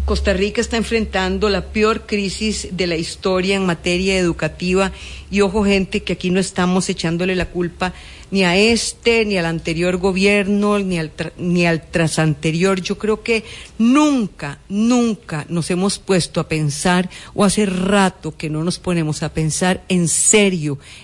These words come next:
en la importancia de la, de la educación como única herramienta de ascenso social.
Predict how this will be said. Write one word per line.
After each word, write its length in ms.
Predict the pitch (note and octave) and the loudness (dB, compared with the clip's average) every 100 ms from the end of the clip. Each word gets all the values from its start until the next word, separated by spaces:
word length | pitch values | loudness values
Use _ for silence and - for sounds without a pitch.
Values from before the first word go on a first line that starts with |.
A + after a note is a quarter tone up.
| _ | _
en 140 | G3 F3 | 0 2
la 80 | |
importancia 840 | F3 - E3 D#3+ - F3 F3 - G3+ | 0 2 0 0 0 2 2 2 2
de 40 | |
la, 260 | F3+ E3 C#3+ - | 2 0 -2 0
de 140 | E3 | 2
la 80 | D#3 | 4
educación 920 | D3+ D3+ - D3+ - F#3+ G3 G#3+ G#3+ - - - - - | 4 2 0 -2 2 4 4 2 -2 -12 -20 -20 -20 -14
como 560 | - C#4+ C#4 C#4+ C4+ - - | 2 4 4 2 0 -4 2
única 640 | F4+ D#4 A3 - E3 D3 - | 4 4 2 -2 -6 -6 -2
herramienta 1080 | F#3 E3+ E3+ F#3 G3+ F#3+ F3+ D3+ - C3+ - - - _ | 0 0 0 2 4 4 2 -2 -4 -6 -8 -20 -20 _
de 200 | F3 G3 | 0 2
ascenso 520 | F3 - F#3 E3 - | 2 2 2 2 0
social. 460 | F#3+ F3+ - F3 | -2 -2 0 0